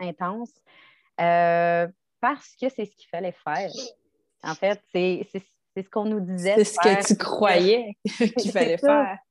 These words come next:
Speaker 2: faire. <laughs>
Speaker 1: Exact. C'est, c'est, c'est ce que les, euh, c'est ce que les, les, les, les, les autres mamans disaient, tu sais, le fameux, euh, perdre, euh, tout ton poids que tu avais accumulé en trois mois, tu sais,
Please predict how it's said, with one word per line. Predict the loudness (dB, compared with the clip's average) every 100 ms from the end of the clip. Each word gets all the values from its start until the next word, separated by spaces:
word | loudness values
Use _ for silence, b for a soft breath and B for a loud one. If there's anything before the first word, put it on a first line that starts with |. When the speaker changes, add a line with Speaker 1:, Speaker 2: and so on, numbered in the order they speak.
| -14
Speaker 2:
faire. | -2 2
<laughs> |
Speaker 1:
Exact. | 2 2 0 0 -4
C'est, | -10 -2
c'est, | -2 -2 -6
c'est | -6 -8
ce | -4
que | -2 0
les, | 0 0 2
euh, | 2 2 0 -2 -6 -8 -12 -14 -20 _ _ _
c'est | -20
ce | -12
que | -10
les, | -8 -8 -10
les, | -10 -10
les, | -8 -8
les, | -6 -6 -4
les | -2 0
autres | 0 0 -4
mamans | -4 -4 -6
disaient, | -6 -8 -6 -6 -6
tu | -8
sais, | -6
le | -4
fameux, | -4 -4 -4 -6 -4
euh, | -2 0 0 -2 -4 -6 -8
perdre, | -2 2 2 0 -8 -6
euh, | -4 -2 -2 -2 -4
tout | -12 -8
ton | -6 -6
poids | -6 -8
que |
tu | -4
avais | -2
accumulé | -2 -4 -10 -8
en | -8
trois | -8 -6 -4
mois, | -6 -6 -6 -6 -8 -10
tu |
sais, | -10